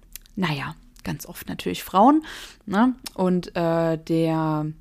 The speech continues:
naja, nicht körperlichen Unversehrtheit, aber der, der körperlichen Autonomie und so weiter, ne? Aber letztendlich geht's halt darum, so, natürlich können wir halt auch, äh, Lob und Anerkennung als Zeichen von Sympathie oder, oder Liebe und so weiter halt benutzen.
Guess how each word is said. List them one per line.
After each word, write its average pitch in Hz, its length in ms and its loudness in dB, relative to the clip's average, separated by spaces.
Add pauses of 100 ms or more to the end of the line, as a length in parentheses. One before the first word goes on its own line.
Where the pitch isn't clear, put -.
(260)
naja, 170 640 -8
nicht 160 180 -2
körperlichen - 400 -6
Unversehrtheit, 165 640 -2
aber 156 260 -2
der, 147 240 -6
der 87 440 -10
körperlichen 170 400 -2
Autonomie 180 600 6
und 233 160 6
so 220 160 2
weiter, 233 420 -2 (160)
ne? 208 240 0 (540)
Aber 165 460 4 (760)
letztendlich 233 880 4
geht's 220 320 -2
halt 202 340 0
darum, 190 460 0
so, 180 220 0
natürlich 202 440 2
können 190 240 4
wir 175 160 0
halt 170 220 -4
auch, 180 460 2
äh, 170 460 0
Lob 185 260 2
und 180 160 -6
Anerkennung 185 760 0
als - 360 -6
Zeichen 170 380 -2
von 170 180 -6
Sympathie 170 520 -4
oder, 165 360 -2
oder 165 200 -6
Liebe 202 340 4
und 175 180 -4
so 170 120 -8
weiter 170 340 -6
halt 175 220 -8
benutzen. 196 680 0